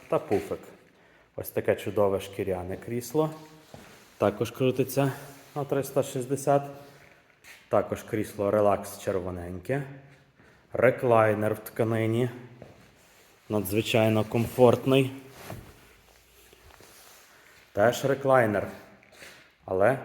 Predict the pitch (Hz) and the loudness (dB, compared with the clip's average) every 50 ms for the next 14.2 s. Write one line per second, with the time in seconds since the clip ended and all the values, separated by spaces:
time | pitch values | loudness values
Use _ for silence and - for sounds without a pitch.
0 | - 101 95 92 - 98 98 104 110 113 113 117 117 - - - - - 101 95 | -8 -8 -8 -4 0 4 4 4 4 4 0 -2 -2 -4 -8 -10 -6 -2 0 0
1 | 90 85 87 - - - - - - - - - - - - - - - _ - | 0 0 -4 -8 -12 -18 -20 -20 -20 -20 -20 -20 -20 -20 -20 -20 -20 -20 _ -20
2 | - - - - - - - - - - - - - - - - - - - - | -20 -20 -20 -20 -18 -18 -18 -18 -16 -14 -14 -14 -16 -18 -20 -18 -18 -18 -14 -12
3 | - - - - - - - - - - - - - - - - - - - _ | -12 -12 -12 -12 -16 -20 -20 -20 -20 -20 -20 -20 -20 -20 -20 -20 -20 -20 -20 _
4 | _ - - - - - - - _ - - - - - - - - - _ _ | _ -20 -20 -20 -20 -20 -20 -20 _ -20 -20 -20 -20 -20 -20 -20 -20 -20 _ _
5 | _ _ _ - - 113 127 135 131 117 95 92 - - - - - - 98 98 | _ _ _ 0 4 6 6 8 8 6 6 4 2 -4 -8 -10 -8 -8 -8 -6
6 | 92 - 104 101 98 92 95 95 95 92 - - - - - 104 98 92 87 85 | -2 0 2 2 2 2 0 -2 -4 -6 -6 -8 -12 -10 -6 -4 -4 -2 -4 -6
7 | - - - - _ _ _ - - _ - - _ _ - 113 101 104 - - | -10 -14 -20 -20 _ _ _ -20 -20 _ -20 -20 _ _ -8 -8 -6 -4 -6 -2
8 | - 113 107 117 113 107 107 - - 101 98 98 - 110 92 98 98 - - 107 | -2 0 2 2 2 2 0 0 -2 -4 -2 0 2 2 2 0 -4 -6 -2 2
9 | 104 104 101 - - 98 - - - - - 131 131 120 110 104 101 101 104 101 | 2 2 2 0 -6 -10 -10 -10 -12 0 2 4 6 6 6 4 4 2 2 4
10 | 107 107 104 - - - 107 104 104 101 101 107 104 - 120 110 107 101 - - | 4 2 2 0 -4 -2 -2 0 0 0 0 -2 0 0 2 2 0 0 2 2
11 | 113 113 117 113 - - - - - - - - - - - - - - - - | 4 4 4 4 2 2 -2 -8 -10 -14 -16 -20 -20 -20 -20 -20 -20 -14 -12 -12
12 | - - 104 104 101 101 101 98 - - - 120 120 117 - - 110 101 95 - | -6 -4 -2 0 0 0 0 -2 -2 2 4 4 6 4 2 -2 -6 -6 -4 -2
13 | 107 95 87 - - 104 104 101 - - 107 101 90 104 104 110 113 120 120 113 | -4 -4 -4 -4 -4 -4 -4 -4 -2 0 0 0 2 2 2 2 4 2 2 2
14 | - - - 98 | 0 -4 -6 -8